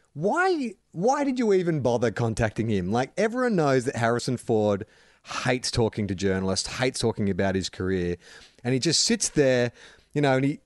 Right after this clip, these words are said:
he actually, there's one line that's very telling where he talks about doing, you know, he talks about Star Wars and Indiana Jones, and he talks about doing, like, you know, a film with Alan Pakula or, you know, one of these smaller films. And he says in his grumbly way that,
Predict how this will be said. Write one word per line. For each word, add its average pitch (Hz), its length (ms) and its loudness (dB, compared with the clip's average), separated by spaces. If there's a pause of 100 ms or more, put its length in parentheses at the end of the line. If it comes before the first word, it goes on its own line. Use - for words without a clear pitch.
he 185 180 4
actually, 226 260 0
there's 185 240 0
one 190 260 2
line 170 200 2
that's 135 100 -6
very 135 160 2
telling 117 420 0
where 107 160 2
he 104 340 -2 (420)
talks 170 240 0
about 120 280 0
doing, 117 400 0
you 123 140 -8
know, 104 220 0
he 117 100 -2
talks 175 200 0
about 127 100 0
Star 107 280 0
Wars 101 220 0
and 107 80 -4
Indiana 107 280 -2
Jones, 98 300 -2
and 120 60 0
he 120 60 0
talks 110 240 -4
about 95 240 -4
doing, 95 340 -2
like, 90 240 -4
you 98 40 -4
know, 92 80 -2
a 90 40 -4
film 101 260 -2
with 95 180 -2
Alan 95 260 -2
Pakula 87 560 -8
or, 90 240 -8
you 98 60 -8
know, 92 80 -6
one 101 140 -2
of 92 60 -4
these 92 260 -4 (200)
smaller 110 640 0
films. 90 440 -2
And 107 160 -4
he 110 120 0
says 120 360 0
in 107 80 -2
his 98 120 -2
grumbly 98 420 -2
way 95 240 0
that, 92 200 -4